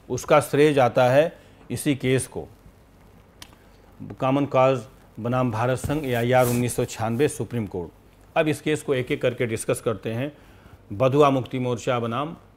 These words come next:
भारत संघ, जैसा कि आप जानते होंगे, यह बधुआ मुक्ति मोर्चा एक, अ, पंजीकृत संस्था है, एक एनजीओ है, जिसके संरक्षक पहले स्वामी अग्निवेश जी माने जाते थे।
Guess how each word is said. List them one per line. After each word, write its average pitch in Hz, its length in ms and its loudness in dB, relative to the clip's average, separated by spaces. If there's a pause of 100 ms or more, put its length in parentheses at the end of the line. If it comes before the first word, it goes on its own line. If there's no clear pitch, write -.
(100)
भारत 110 280 -6
संघ, 92 220 -14 (300)
जैसा 123 260 -2
कि 131 140 -4
आप 123 120 0
जानते 117 340 -4
होंगे, 135 340 -2 (400)
यह 131 100 -2
बधुआ 123 340 0
मुक्ति 139 280 -4
मोर्चा 120 480 -2 (340)
एक, 123 240 -6
अ, 123 500 0 (840)
पंजीकृत 139 420 -2
संस्था 143 460 0
है, 113 200 -6
एक 120 160 -6
एनजीओ 127 380 0
है, 92 240 -4 (400)
जिसके 127 720 -4
संरक्षक 120 500 -10
पहले 117 240 -4
स्वामी 117 300 -6
अग्निवेश 117 380 -4
जी 113 120 -6
माने 110 220 -4
जाते 101 380 -8
थे। 151 120 0